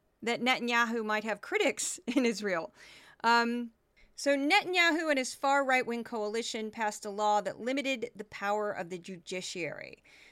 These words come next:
Many critics of the legislation said it would threaten democracy in the country,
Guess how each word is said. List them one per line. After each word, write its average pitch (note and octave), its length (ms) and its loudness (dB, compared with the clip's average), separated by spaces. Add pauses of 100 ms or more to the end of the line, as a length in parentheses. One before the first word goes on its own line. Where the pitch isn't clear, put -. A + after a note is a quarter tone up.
(120)
Many G3 180 -2
critics C#4+ 380 -2
of A3+ 60 -12
the A#3+ 80 0
legislation A#3 640 -2
said G#3+ 180 -4
it G3+ 60 -4
would F#3+ 120 -10
threaten G3 260 -4
democracy G3 600 -4
in G#3+ 60 -4
the G#3 60 -6
country, G#3 520 -6